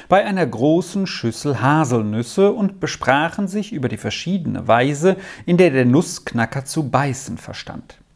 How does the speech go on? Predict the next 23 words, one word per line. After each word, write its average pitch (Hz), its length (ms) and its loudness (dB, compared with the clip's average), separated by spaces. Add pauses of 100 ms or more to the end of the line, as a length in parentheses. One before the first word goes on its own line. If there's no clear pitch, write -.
(640)
Willi 214 320 6
und 147 180 -2
Lilli 170 460 4
waren 120 340 2
nach 117 300 -2
der 107 160 -6
lehrreichen 131 760 2
Erfahrung, 120 640 0
die 104 140 -8
sie 104 220 -10
gemacht 120 400 -2
hatten, 165 340 0 (260)
wieder 190 280 4
zu 170 160 -6
der 123 320 -2
Arche 160 440 0
mit 139 260 0
den 143 280 -2
hölzernen 120 720 2
Männlein 113 540 2
und 110 180 -4
Fräulein 117 600 2
zurückgekehrt 117 880 0